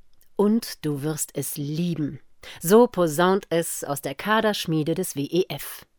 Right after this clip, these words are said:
Dessen Initiator Klaus Schwab hat uns in seinen Vorträgen und Büchern schon einige Details seiner Vision verraten.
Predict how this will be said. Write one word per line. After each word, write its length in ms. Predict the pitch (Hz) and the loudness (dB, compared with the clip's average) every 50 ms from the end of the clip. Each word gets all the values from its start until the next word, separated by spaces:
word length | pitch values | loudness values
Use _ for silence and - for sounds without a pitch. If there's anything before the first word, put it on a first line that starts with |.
| _ _ _ _ _ _ _ _ - | _ _ _ _ _ _ _ _ -6
Dessen 260 | 156 143 - 156 147 | -4 -4 -2 -4 -2
Initiator 640 | - 151 151 143 - - 175 139 156 160 - 214 220 | -2 -2 -2 -2 -2 -2 -2 -2 0 0 0 0 -2
Klaus 340 | - - 185 180 - - | 0 0 0 0 0 0
Schwab 360 | - 165 151 160 214 247 - - - - - - - - | 0 2 4 4 4 2 0 -6 -16 -18 -18 -20 -16 -2
hat 240 | - 220 - - - | -2 -2 -2 0 0
uns 380 | - 240 247 262 247 - - - | 2 4 4 4 2 0 -4 -2
in 180 | - 170 175 | 0 0 2
seinen 240 | 165 165 156 151 151 | 2 2 0 0 -2
Vorträgen 640 | 147 - - 240 262 277 - - - 202 196 190 190 | -4 -4 -2 0 0 0 -2 -4 -4 -2 0 0 0
und 160 | 165 151 - - | -2 -2 -4 -4
Büchern 380 | 185 220 226 - 247 214 214 | -4 -4 -4 0 0 0 2
schon 240 | - - 196 175 175 - _ _ | 0 0 0 -2 -2 -4 _ _
einige 360 | - 226 240 240 233 190 190 | 0 0 2 2 2 2 2
Details 600 | 165 165 - - 175 156 156 165 170 170 - - | 0 0 -2 -2 -2 0 0 2 0 0 -2 -4
seiner 480 | - 151 147 147 147 143 139 139 139 143 | -4 -2 0 0 0 0 -2 -2 -4 -6
Vision 800 | - 160 147 180 180 156 151 156 175 180 180 165 151 139 135 135 | -6 -4 -2 -2 -2 -2 0 0 2 2 4 2 2 0 -2 -4
verraten. 720 | - - 143 135 143 143 139 139 139 - - 127 123 - | -4 -4 -4 -2 -2 0 -2 -2 -2 -4 -8 -10 -12 -12